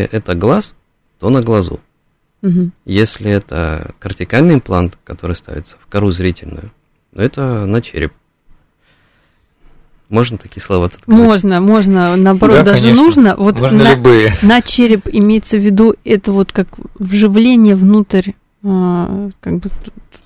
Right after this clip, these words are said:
Speaker 1: Ну,
Speaker 2: под,
Speaker 1: смотрите,
Speaker 2: э,
Speaker 1: у нас
Speaker 2: череп
Speaker 1: мозг
Speaker 2: имеется в виду, или
Speaker 1: находится
Speaker 2: на-
Speaker 1: внутри черепа.
Speaker 2: Да.
Speaker 1: Там очень мало свободного пространства, поэтому туда не засунешь там колпачок какой-нибудь, чтобы он просто безболезненно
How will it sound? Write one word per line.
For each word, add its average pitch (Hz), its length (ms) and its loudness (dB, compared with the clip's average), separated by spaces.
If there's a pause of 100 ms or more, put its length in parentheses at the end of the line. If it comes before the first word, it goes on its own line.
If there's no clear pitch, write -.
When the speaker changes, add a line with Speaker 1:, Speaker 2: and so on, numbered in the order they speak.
(180)
Speaker 1:
Ну, - 60 -16
Speaker 2:
под, 120 120 0
Speaker 1:
смотрите, 185 460 2
Speaker 2:
э, 165 140 0
Speaker 1:
у - 40 2
нас 262 160 2
Speaker 2:
череп 180 320 -2
Speaker 1:
мозг - 180 0
Speaker 2:
имеется 156 280 -2
в - 40 -8
виду, 190 120 0
или 214 120 2
Speaker 1:
находится 220 160 2
Speaker 2:
на- - 60 0
Speaker 1:
внутри 101 360 -2
черепа. - 500 -14 (120)
Speaker 2:
Да. 185 320 -2
Speaker 1:
Там 113 160 -4
очень 113 300 -4
мало 120 320 0
свободного 92 500 -4
пространства, - 640 -6
поэтому 92 360 -10
туда - 180 -12
не 107 120 0
засунешь 87 400 -6
там - 260 -20
колпачок - 480 -10
какой-нибудь, 82 500 -12
чтобы 90 300 -10
он 87 80 -8
просто 82 480 -8
безболезненно 98 800 -4